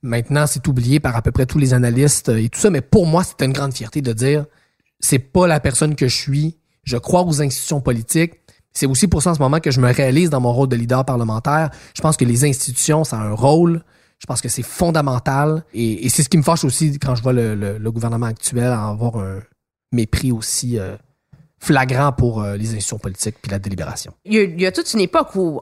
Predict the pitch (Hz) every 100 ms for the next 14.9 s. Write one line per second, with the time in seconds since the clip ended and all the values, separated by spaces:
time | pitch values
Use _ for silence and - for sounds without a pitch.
0 | - 220 233 170 165 175 170 - 160 165
1 | 180 170 151 143 127 - 143 - 196 170
2 | - 135 135 - 139 143 233 226 147 143
3 | 165 156 151 143 160 151 151 - - 151
4 | 135 139 156 160 135 - 175 190 135 135
5 | 135 135 185 160 143 147 135 - 165 151
6 | 143 139 - 143 156 135 135 285 214 185
7 | 262 233 240 175 233 370 - 190 220 196
8 | 156 247 - - - - - 214 277 330
9 | 370 294 285 294 240 214 196 233 214 240
10 | 226 196 190 - 214 196 202 185 185 190
11 | 185 175 180 - 214 - 185 - 202 202
12 | 180 175 214 294 254 - 262 262 208 -
13 | 240 233 180 185 247 226 226 247 254 -
14 | 156 - 214 202 120 123 208 233